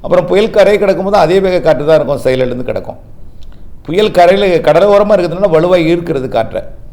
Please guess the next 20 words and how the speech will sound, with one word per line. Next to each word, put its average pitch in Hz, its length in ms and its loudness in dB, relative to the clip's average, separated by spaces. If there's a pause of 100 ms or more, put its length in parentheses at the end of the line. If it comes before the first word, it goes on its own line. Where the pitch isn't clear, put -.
(720)
இப்போ 151 120 0 (100)
இந்த 165 140 2 (640)
மழைப்பொழிவோட 190 760 2
குட்டியை 170 260 -2 (100)
சா-, 147 280 4
அடி 151 140 -4 (100)
சாய்ந்து 165 400 0
கொண்டு 165 240 0 (420)
காற்றடிக்கிறது. 123 580 -2 (840)
மழைப்பொழிவும் 170 540 -2
தொடங்கி 151 280 0
இருக்குது. 143 300 -4
அந்த 131 140 0 (320)
ம-, 117 240 -4
இது 123 120 -6
வரைக்கும் 156 280 0
அங்க 135 200 -6
மழையில, 143 320 -2
இப்போ 117 200 -4
மழையும் 135 360 -6